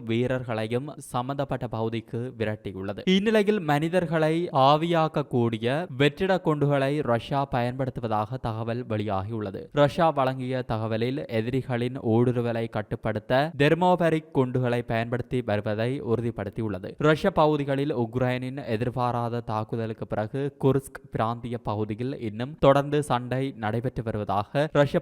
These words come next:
பாதுகாப்பு அமைச்சகம் தெரிவித்துள்ளது. ஊடுருவிய உக்ரைனிய படைகளுக்கு எதிராக ரஷ்யா வான் தாக்குதல் நடத்தி வருவதோடு இந்த வான்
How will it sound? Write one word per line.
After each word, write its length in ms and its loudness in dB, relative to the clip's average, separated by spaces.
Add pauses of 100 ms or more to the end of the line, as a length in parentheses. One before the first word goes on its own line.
பாதுகாப்பு 580 2
அமைச்சகம் 500 -4
தெரிவித்துள்ளது. 540 -2 (160)
ஊடுருவிய 500 8 (280)
உக்ரைனிய 540 0 (100)
படைகளுக்கு 480 -4 (120)
எதிராக 400 -2 (100)
ரஷ்யா 300 -2 (300)
வான் 280 0 (100)
தாக்குதல் 600 -4
நடத்தி 400 -4
வருவதோடு 460 2 (180)
இந்த 200 4
வான் 220 6